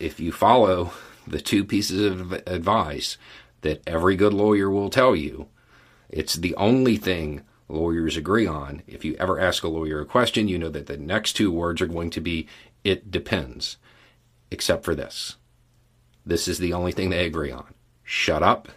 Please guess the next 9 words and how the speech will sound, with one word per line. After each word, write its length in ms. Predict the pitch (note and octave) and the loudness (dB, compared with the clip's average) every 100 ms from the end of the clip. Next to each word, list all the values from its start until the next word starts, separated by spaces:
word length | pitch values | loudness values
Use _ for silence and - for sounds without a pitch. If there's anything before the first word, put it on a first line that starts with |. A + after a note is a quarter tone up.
| _ _ - | _ _ -14
and 120 | D2 | -12
ask 280 | D2 D2 - | -6 -6 -2
for 120 | D#2+ | -2
a 60 | |
lawyer. 400 | D#2+ D2+ C2 - _ _ _ _ _ | -2 -4 -8 -14 _ _ _ _ _
So 180 | - - | -10 -8
just 220 | - - | -6 0
remember 380 | F2 A2+ F#2 C2+ | 2 4 4 0
that. 320 | - - | -4 -18